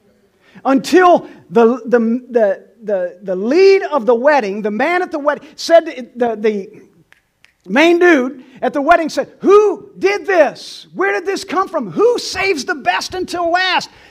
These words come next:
And Jesus comes in knowing, knowing. What I'm trying to show you today is I am a foreshadow of what is to come. I am a testimony and I am a witness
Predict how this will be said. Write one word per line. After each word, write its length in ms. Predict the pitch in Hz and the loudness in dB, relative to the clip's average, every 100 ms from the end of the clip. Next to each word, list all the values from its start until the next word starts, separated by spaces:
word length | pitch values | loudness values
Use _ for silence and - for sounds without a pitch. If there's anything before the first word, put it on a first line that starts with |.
| _ _ | _ _
And 160 | 220 226 | -2 0
Jesus 420 | 180 359 320 320 | 2 2 2 -4
comes 380 | - 302 285 190 | -4 -2 -2 -2
in 440 | 240 220 277 269 - - | -4 -4 -8 -12 -18 -6
knowing, 880 | 220 320 392 427 349 190 131 110 _ _ _ _ _ _ | 0 4 6 6 4 0 -8 -18 _ _ _ _ _ _
knowing. 800 | 185 254 381 392 320 190 135 - _ _ _ _ _ _ | -4 2 4 4 2 -2 -10 -20 _ _ _ _ _ _
What 160 | 208 | -2
I'm 140 | 302 269 | -2 -2
trying 380 | - 330 359 | -4 -2 0
to 60 | 349 | -2
show 300 | - 330 330 | -2 0 2
you 200 | 311 277 | 4 2
today 640 | 196 208 170 156 170 220 - _ _ _ _ _ | -2 -6 -6 -6 -8 -10 -16 _ _ _ _ _
is 200 | 254 247 | 0 0
I 280 | 294 320 370 | 0 0 2
am 160 | 359 | 2
a 200 | 339 311 | 4 2
foreshadow 1120 | - - 359 392 - - 269 214 170 170 226 | 0 -2 0 2 0 0 0 0 -4 -6 -6
of 220 | 254 247 196 | -4 -4 2
what 180 | 294 339 | 4 4
is 200 | 320 - | 0 -4
to 120 | 277 | -6
come. 600 | 294 330 311 180 135 104 _ _ _ _ _ _ _ _ | -4 -2 -2 -6 -14 -20 _ _ _ _ _ _ _ _
I 180 | - 311 | -2 2
am 140 | 381 359 | 4 4
a 140 | 302 | 2
testimony 840 | - - 359 - - 285 220 226 269 | -2 -4 -2 -2 -4 -2 -2 -2 -4
and 160 | 262 | -2
I 180 | 285 339 | 0 0
am 160 | 359 320 | 2 0
a 140 | 269 | 0
witness 580 | 226 320 359 226 208 | 0 0 -2 -6 -8